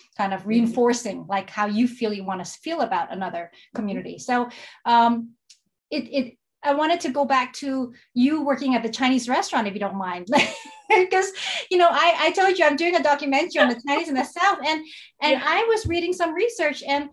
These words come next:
Speaker 1: you know, the Chinese stores, um, back then had hired, uh,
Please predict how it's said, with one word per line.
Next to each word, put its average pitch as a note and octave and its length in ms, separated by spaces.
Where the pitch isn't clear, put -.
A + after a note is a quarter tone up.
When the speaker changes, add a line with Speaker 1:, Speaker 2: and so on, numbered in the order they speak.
Speaker 1:
you F#4 100
know, F#4 100
the D#4+ 160
Chinese G#4+ 460
stores, F#4+ 560
um, B3 480
back D4 300
then D4 500
had C4 320
hired, C#4+ 640
uh, A#3 440